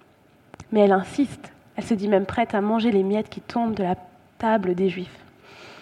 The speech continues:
Elle montre une foi profonde. Et Jésus guérit sa fille. Et cette rencontre, sert pédagogiquement aux disciples à porter un nouveau regard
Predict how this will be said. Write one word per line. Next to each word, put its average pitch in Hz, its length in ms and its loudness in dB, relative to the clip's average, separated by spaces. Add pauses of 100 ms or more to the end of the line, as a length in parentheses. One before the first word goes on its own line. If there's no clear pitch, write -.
(580)
Elle 233 140 8
montre 302 440 6
une 214 120 -4
foi 302 360 2
profonde. 170 520 -2 (1300)
Et 226 60 -2
Jésus 220 280 4
guérit 240 320 0
sa 220 160 -2
fille. - 280 -6 (640)
Et 240 60 -6
cette 370 260 4
rencontre, - 640 0 (460)
sert 359 540 4
pédagogiquement 277 840 2
aux 247 60 2
disciples 214 640 -6
à 220 100 0
porter 294 400 2
un 226 120 4
nouveau 285 500 4
regard 220 460 2